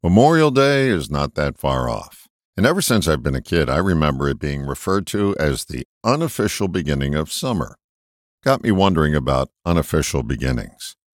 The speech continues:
Some products have beta tests before being offered to the public. Some stores have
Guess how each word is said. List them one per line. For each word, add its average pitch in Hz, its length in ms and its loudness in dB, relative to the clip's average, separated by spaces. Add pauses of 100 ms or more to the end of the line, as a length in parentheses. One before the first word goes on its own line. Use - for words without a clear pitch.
(420)
Some 214 240 0
products 104 520 2
have 82 240 2
beta 78 280 0
tests - 540 -8
before 78 380 -2
being 71 200 -2
offered 67 380 -2
to 85 80 -4
the 90 100 -4
public. 82 440 -2 (480)
Some - 260 -2
stores 82 400 0
have 80 140 -2